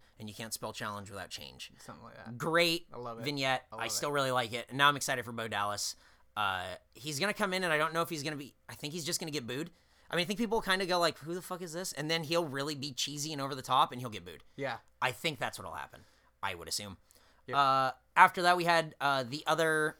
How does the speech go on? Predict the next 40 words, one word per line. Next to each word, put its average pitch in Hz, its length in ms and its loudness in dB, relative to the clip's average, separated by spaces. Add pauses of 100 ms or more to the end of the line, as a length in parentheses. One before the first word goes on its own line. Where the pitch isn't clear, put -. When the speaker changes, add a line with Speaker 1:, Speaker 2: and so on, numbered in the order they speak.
Speaker 1:
uh, - 60 -2
the 143 120 0
brother 180 320 6
of 143 120 0
Bo 160 140 4
Dallas, 165 600 6
uh, 131 340 4
Bray 233 160 6
Wyatt. 185 320 10 (540)
He 208 200 2
cut 208 200 4
a 185 40 6
promo 180 680 6
with, 151 440 0
uh, 143 80 2
the 147 100 0
Wyatt 151 240 6
family 170 560 0
standing 156 840 -2
with 143 280 -2
some 127 220 0
fucking 196 320 -2
cool - 300 -10
lighting. 147 240 -6
Speaker 2:
That 143 60 -12
was - 100 -10
some 117 200 -12
Speaker 1:
The, 117 60 -12 (160)
Speaker 2:
badass - 220 -12
Speaker 1:
the 143 80 -12
Speaker 2:
lighting. 156 160 4
Speaker 1:
lighting 208 260 4
coming 226 200 0
down 190 160 2
underneath, 185 360 -2
those 139 140 -2
close-up - 340 -4
shots - 520 6
of, 139 80 0
Speaker 2:
Yeah. 135 200 2